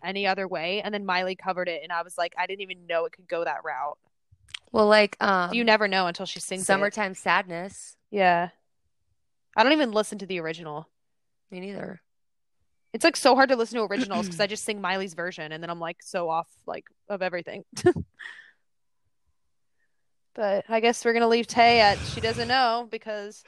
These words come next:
Speaker 1: she doesn't listen to anybody else besides Miley, so she doesn't know. <laughs>
Speaker 2: I'm sorry.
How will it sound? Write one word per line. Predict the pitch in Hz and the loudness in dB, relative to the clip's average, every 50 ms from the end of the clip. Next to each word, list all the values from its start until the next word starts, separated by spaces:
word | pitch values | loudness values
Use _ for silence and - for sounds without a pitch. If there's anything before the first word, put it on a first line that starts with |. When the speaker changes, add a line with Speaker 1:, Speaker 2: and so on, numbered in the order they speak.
| - - - - - - - - - - _ _ _ _ _ _ _ _ _ _ _ _ - | -20 -20 -20 -18 -16 -16 -18 -18 -20 -20 _ _ _ _ _ _ _ _ _ _ _ _ -20
Speaker 1:
she | - - 254 220 | -14 -12 -10 -10
doesn't | 214 214 - 214 | -8 -8 -8 -8
listen | 208 226 - - 226 | -8 -8 -6 -4 -2
to | - | 0
anybody | 208 220 226 226 226 220 | 0 0 0 0 2 2
else | 226 226 - | 2 2 0
besides | - - 240 220 220 226 | -2 -4 -4 -4 -4 -2
Miley, | 220 214 214 208 185 196 208 226 208 | -2 -2 -2 -2 -4 -4 -6 -8 -10
so | - - - - 226 | -14 -16 -12 -10 -10
she | - - - | -10 -6 -4
doesn't | 220 220 214 214 190 | -4 -2 -2 -2 -2
know. | 208 208 190 202 220 208 _ | -2 -2 -2 -2 -4 -6 _
<laughs> | _ 311 302 - - - - - 302 - _ _ - - - - _ _ _ _ _ _ _ _ _ _ _ _ _ - - - _ _ _ _ _ - - - _ _ _ _ _ _ _ _ _ _ _ _ _ _ _ _ _ _ _ _ _ _ _ _ _ _ _ _ _ _ _ - - | _ -10 -8 -8 -10 -14 -16 -20 -20 -20 _ _ -20 -20 -20 -20 _ _ _ _ _ _ _ _ _ _ _ _ _ -20 -20 -20 _ _ _ _ _ -20 -20 -20 _ _ _ _ _ _ _ _ _ _ _ _ _ _ _ _ _ _ _ _ _ _ _ _ _ _ _ _ _ _ _ -2 2
Speaker 2:
I'm | 202 196 185 | 4 4 6
sorry. | - 185 165 165 170 170 | 6 6 6 6 4 2